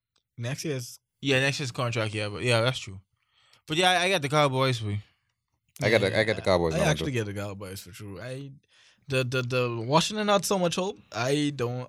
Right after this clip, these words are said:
Speaker 1: understand what they saw in Alex Smith. I am not letting go my twenty-seven, twenty year, eight-year-old Kirk Cousins to pick up a thirty-two, thirty-three-year-old Alex Smith, but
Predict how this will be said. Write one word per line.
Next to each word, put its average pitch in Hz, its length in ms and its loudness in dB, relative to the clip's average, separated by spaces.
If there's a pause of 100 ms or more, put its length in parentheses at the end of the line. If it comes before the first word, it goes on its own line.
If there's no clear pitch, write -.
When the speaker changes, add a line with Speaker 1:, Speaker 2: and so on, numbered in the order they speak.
Speaker 1:
understand 117 500 -4
what 107 100 -6
they 104 120 -4
saw 123 280 -4
in 107 60 -6
Alex 95 320 -8
Smith. - 340 -8
I 110 140 -4
am 110 340 -2
not 107 320 -6
letting 117 280 -4
go 110 160 -4
my 101 420 -8 (300)
twenty-seven, 113 600 -4
twenty 120 260 -2
year, 101 340 -6 (260)
eight-year-old 113 720 -2 (640)
Kirk 123 240 -4
Cousins 113 500 -4
to - 100 -10
pick 123 220 -8
up 110 140 -12
a 87 40 -12 (120)
thirty-two, 120 460 -6
thirty-three-year-old 107 840 -8
Alex 78 300 -10
Smith, 170 300 -14
but - 140 -16